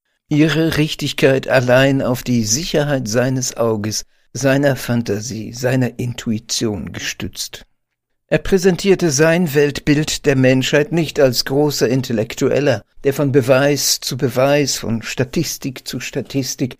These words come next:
von Erfindung zu Erfindung eilt, sondern als Künstler, der das Ganze mit einem Ruck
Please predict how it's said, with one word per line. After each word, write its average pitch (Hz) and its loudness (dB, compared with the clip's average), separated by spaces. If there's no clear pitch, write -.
von 143 -4
Erfindung 156 0
zu - -4
Erfindung 147 -4
eilt, 143 0
sondern 147 0
als 143 -4
Künstler, - -4
der 110 -4
das 117 -8
Ganze 165 0
mit 113 -12
einem 151 0
Ruck 127 -4